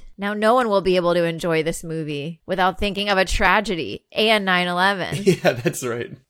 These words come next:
Speaker 2: Yeah, it is weird seeing those shots, though, because you just remember what the World Trade Center is like. It was,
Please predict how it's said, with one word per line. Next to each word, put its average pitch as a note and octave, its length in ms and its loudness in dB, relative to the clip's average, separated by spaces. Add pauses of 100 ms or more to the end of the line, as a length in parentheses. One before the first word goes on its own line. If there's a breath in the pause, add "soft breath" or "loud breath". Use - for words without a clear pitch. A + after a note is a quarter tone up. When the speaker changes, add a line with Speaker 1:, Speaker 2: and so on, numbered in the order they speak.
Speaker 2:
Yeah, C3+ 200 0
it A#2 160 0
is A#3 200 -4
weird C#3+ 260 -4
seeing C3 300 -4
those G2+ 180 -4
shots, G#2+ 400 -4
though, F2+ 180 -6
because F#2+ 320 -10
you G2+ 100 -12
just G2 260 -12
remember G2 460 -8
what F#2 160 -8
the F#2+ 80 -10
World F#2 140 -12
Trade F#2 240 -12
Center E2+ 240 -14
is D#2+ 120 -16
like. E2 100 -18
It - 100 -20
was, - 140 -20